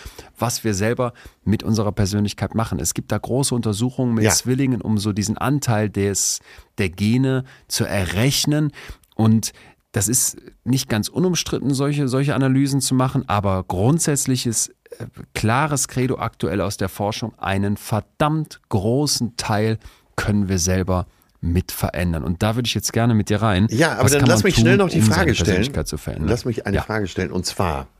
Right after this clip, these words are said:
Speaker 2: äh, was könnte denn ein Grund sein, dass ich sage, äh, da muss ich mich verändern?
Speaker 1: Ja, das finde ich ein, eine ganz wichtige Frage, weil wir leben ja aus meiner Sicht schon in so einer Welt, wo es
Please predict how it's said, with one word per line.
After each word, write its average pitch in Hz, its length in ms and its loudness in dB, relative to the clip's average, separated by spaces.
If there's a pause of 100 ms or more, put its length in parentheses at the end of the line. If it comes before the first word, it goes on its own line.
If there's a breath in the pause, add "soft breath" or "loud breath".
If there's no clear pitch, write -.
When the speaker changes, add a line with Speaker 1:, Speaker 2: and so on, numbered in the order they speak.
(220)
Speaker 2:
äh, 92 340 4
was - 180 -4
könnte 151 260 0
denn 117 160 2
ein 101 40 -2
Grund 165 320 -2
sein, 73 380 -4
dass 78 220 -8
ich - 120 -12
sage, 82 960 0
äh, 71 40 -18 (100)
da 82 100 -2
muss 85 160 -2
ich 87 60 0
mich 85 180 -2
verändern? 82 420 -2 (2500 loud breath)
Speaker 1:
Ja, 117 120 4
das 147 220 2
finde 165 140 2
ich 143 60 0
ein, 139 160 0 (520)
eine 131 280 2
ganz 131 260 2
wichtige 113 340 2
Frage, 117 400 0
weil 110 180 2 (180)
wir 113 180 2
leben 127 220 4
ja 127 180 4
aus 107 180 -2
meiner 127 220 2
Sicht 127 180 2
schon 143 220 2
in 147 100 2
so 127 80 0
einer 131 220 2
Welt, 123 280 0
wo 107 240 0
es - 260 -2